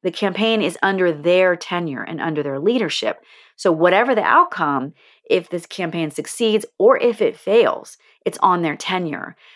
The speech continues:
So they must take an active role in setting the campaign up for success. And the board cannot abdicate their responsibility for this. They cannot lay it on the head of school or the director of development or the development team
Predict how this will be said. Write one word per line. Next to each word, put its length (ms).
So 180
they 160
must 640
take 240
an 140
active 400
role 240
in 140
setting 280
the 80
campaign 480
up 120
for 100
success. 760
And 520
the 60
board 340
cannot 360
abdicate 800
their 160
responsibility 960
for 220
this. 380
They 120
cannot 340
lay 300
it 60
on 140
the 60
head 200
of 80
school 640
or 160
the 100
director 300
of 40
development 600
or 100
the 80
development 500
team 520